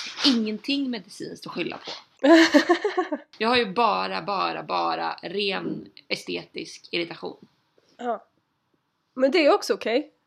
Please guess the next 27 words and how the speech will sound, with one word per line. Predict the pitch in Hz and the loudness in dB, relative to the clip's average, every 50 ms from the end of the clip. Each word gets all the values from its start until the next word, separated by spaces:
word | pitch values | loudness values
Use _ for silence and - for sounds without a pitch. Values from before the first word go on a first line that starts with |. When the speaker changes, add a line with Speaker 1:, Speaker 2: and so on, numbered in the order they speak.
| _ _ - - - | _ _ -12 -6 -2
Speaker 1:
Ja, | 190 180 160 160 | 0 0 0 0
jag | 165 - 175 151 | -4 -6 -10 -12
vet. | - 160 - - _ _ - - - _ _ _ _ | -14 -14 -14 -16 _ _ -20 -20 -20 _ _ _ _
Men | - 208 196 | -6 -4 -2
det | 190 262 | 0 0
känns | - - - 277 277 262 247 240 - - | 0 0 -2 -2 -4 -4 -8 -8 -8 -8
ju | 262 | -8
inte | 233 220 - 226 | -8 -8 -8 -6
lika | 233 233 233 - 208 - - - - | -6 -6 -6 -8 -12 -14 -16 -14 -12
fint. | - 262 226 - - - _ _ _ _ - _ | -10 -10 -8 -10 -12 -14 _ _ _ _ -16 _
Speaker 2:
Nej, | 208 - - - | -12 -12 -8 -6
men | - - - - - _ _ _ _ | -6 -6 -6 -12 -18 _ _ _ _
alltså | - - - 247 | -16 -10 -8 -8
vadå | 214 226 233 233 240 240 | -6 -6 -6 -6 -6 -8
fint? | 226 - - - - 240 240 226 226 233 190 - _ - - _ _ _ | -10 -12 -16 -10 -8 -8 -8 -8 -12 -14 -14 -16 _ -20 -20 _ _ _
Skitsamma, | _ - 302 - - - 277 302 294 190 190 214 233 | _ -8 -8 -8 -4 -2 0 0 0 0 -2 -6 -2
vill | 240 247 262 262 | 0 0 0 4
du | 262 240 208 202 208 202 226 240 | 4 4 4 2 -2 -6 0 0
ändra | 262 277 302 262 214 190 | 2 2 2 0 -2 -4
någonting | 190 196 208 208 240 220 220 | -4 -6 -6 -6 -6 -8 -8
så | - - 240 | -8 -14 -8
får | - 254 | -6 -6
du | 226 233 | -6 -4
väl | 208 220 233 | -6 -6 -6
göra | 247 269 262 240 247 | -4 -4 -4 -6 -6
det. | 247 240 - | -8 -10 -6
Speaker 1:
Ja, | - 185 185 185 - | -4 -2 -2 -2 -2